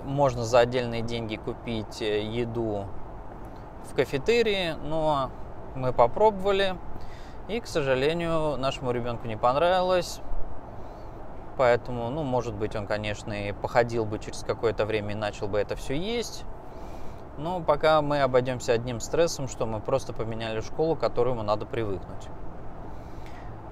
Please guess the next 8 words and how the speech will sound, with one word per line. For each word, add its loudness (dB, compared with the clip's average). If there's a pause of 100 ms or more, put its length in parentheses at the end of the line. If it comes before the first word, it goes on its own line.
Поэтому 2
вот 2
такие 2
вот 0
цены 0 (880)
на 0
то, 2
чтобы 4